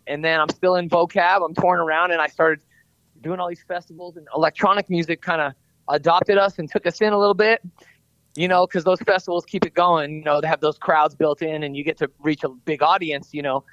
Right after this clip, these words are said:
if you're not on the radio all the time, right? So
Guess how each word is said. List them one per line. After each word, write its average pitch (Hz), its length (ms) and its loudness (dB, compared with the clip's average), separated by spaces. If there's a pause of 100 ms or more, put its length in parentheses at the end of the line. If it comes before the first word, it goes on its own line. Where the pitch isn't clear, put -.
(120)
if 143 120 -6
you're 151 120 -6
not 190 200 2
on 151 120 -2
the 147 80 -4
radio 135 500 -2 (120)
all 139 120 2
the - 80 -4
time, 131 260 -4
right? 151 220 0
So 143 260 0